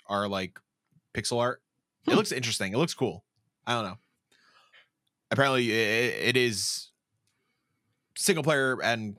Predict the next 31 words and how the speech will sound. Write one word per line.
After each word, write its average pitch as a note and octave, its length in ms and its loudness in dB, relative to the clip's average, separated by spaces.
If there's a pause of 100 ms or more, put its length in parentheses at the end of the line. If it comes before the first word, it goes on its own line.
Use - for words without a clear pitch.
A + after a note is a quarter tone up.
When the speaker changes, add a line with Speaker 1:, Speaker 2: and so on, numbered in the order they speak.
(120)
Speaker 1:
like, G#2 260 -2
competitive, A2 400 0
whatever. G2+ 300 0
You F#2+ 220 0
control G2 420 0
one F#2 160 -4
team, F2+ 420 -6
other F2+ 120 -6
player E2 160 -4
controls D#2 240 -6
the D#2 80 -4
other D#2 120 -4
team. E2+ 280 -4 (240)
I C4 60 0
don't - 80 -2
know. G2+ 40 -10
If - 60 -8
you're G2 80 4
into A2 120 2
volleyball, C3 400 2
check F3 140 -2
it C#3+ 60 0
out. - 120 -6 (600)
Speaker 2:
Yeah. C#3 100 4
Speaker 1:
Uh, C3+ 240 0 (220)
and C#3+ 120 2
on D3+ 200 2
Thursday, D#3+ 880 0
the A2 100 0
ninth, C3 600 0 (580)
Hypershapes. - 840 0